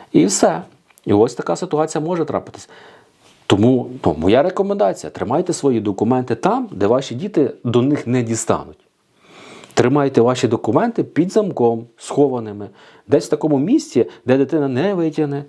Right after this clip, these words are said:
не візьме ручку, олівець і не почне там малювати, чи порве. Як вам відірвуть сторінку, ви ж не приїдете на кордон, скажете: «Мені вон дитина відірвала сторінку, пропустіть мене». Ну, вас не пропустять з таким паспортом. І тут то саме.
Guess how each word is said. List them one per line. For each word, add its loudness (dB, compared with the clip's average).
не 2
візьме 0
ручку, 0
олівець -2
і -2
не -2
почне -2
там -4
малювати, -2
чи -4
порве. -2
Як 0
вам 0
відірвуть 2
сторінку, -2
ви 4
ж -6
не 0
приїдете 2
на -2
кордон, -2
скажете: -4
«Мені 0
вон 0
дитина 0
відірвала 0
сторінку, 0
пропустіть -4
мене». -10
Ну, 2
вас 2
не -6
пропустять 0
з -18
таким -6
паспортом. -4
І 2
тут 2
то -2
саме. -2